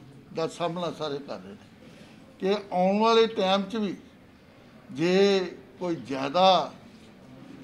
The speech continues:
ਇਸ ਬਿਮਾਰੀ ਦਾ ਅਸਰ ਹੁੰਦਾ,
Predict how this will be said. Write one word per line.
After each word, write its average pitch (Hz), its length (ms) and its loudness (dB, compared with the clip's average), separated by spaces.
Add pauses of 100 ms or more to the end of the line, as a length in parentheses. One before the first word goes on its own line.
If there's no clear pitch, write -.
(140)
ਇਸ 170 280 -6
ਬਿਮਾਰੀ 147 500 -4
ਦਾ 160 220 -2
ਅਸਰ 165 220 -10 (760)
ਹੁੰਦਾ, 151 460 -4